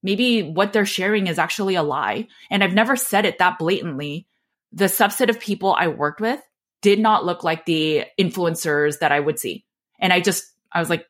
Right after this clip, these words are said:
"Maybe I'm just working with the sickest, most un-, um, heavier set people." But no, after, I don't know, three, four years now, it's not that. Actually, my community is the norm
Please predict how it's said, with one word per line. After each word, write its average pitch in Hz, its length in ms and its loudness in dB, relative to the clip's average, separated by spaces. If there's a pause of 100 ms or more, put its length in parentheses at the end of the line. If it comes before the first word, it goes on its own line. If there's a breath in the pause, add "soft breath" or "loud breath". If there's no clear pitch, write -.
"Maybe 147 360 0
I'm 202 100 2
just 202 140 -2
working 156 300 -2
with 170 140 0
the 160 80 2
sickest, - 640 -2 (400)
most 165 360 0
un-, 165 320 2
um, 151 320 0
heavier 175 380 0
set - 260 -2
people." 123 420 -4 (420)
But 156 120 -4
no, 180 220 4
after, 160 640 2 (160)
I 156 80 2
don't 170 100 -2
know, 123 300 -2
three, 170 160 0
four 175 200 -2
years 165 360 0
now, 143 420 0
it's 160 140 -6
not 170 180 -4
that. 165 260 -2 (160)
Actually, 170 320 -2
my 165 380 2
community 165 500 -2
is 147 120 -2
the 143 80 0
norm 151 520 0